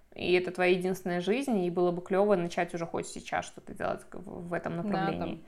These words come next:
Speaker 1: Хотя
Speaker 2: кто-то
Speaker 1: бы
Speaker 2: там:
Speaker 1: маленькие
Speaker 2: "Ой,
Speaker 1: шаги,
Speaker 2: брошу
Speaker 1: да.
Speaker 2: курить, когда там что-то там". Там, или:
Speaker 1: Ага.
Speaker 2: "Ну, а что,
Speaker 1: Нет,
Speaker 2: да".
Speaker 1: но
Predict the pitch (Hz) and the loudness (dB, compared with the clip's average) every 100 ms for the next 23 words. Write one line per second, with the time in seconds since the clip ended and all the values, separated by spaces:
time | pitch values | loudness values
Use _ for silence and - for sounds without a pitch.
0 | - - - 202 196 196 185 185 180 269 | -18 -14 6 8 8 6 6 6 2 4
1 | 240 196 247 285 240 196 240 247 247 - | 4 4 6 4 2 4 4 4 -2 -6
2 | 190 185 196 196 170 165 - 185 175 170 | -6 0 2 2 -4 -6 -8 -6 -6 -4
3 | 147 160 - - - - - - - - | -4 -6 -14 -20 -20 -20 -20 -18 -18 -14
4 | - - - - 160 151 151 - - - | -12 -10 -10 -10 -6 -6 -6 -10 -12 -10
5 | - 196 202 220 180 196 190 185 160 - | 4 8 8 8 6 2 0 -2 -6 -8
6 | - 165 233 170 165 254 202 | 0 8 8 8 10 12 12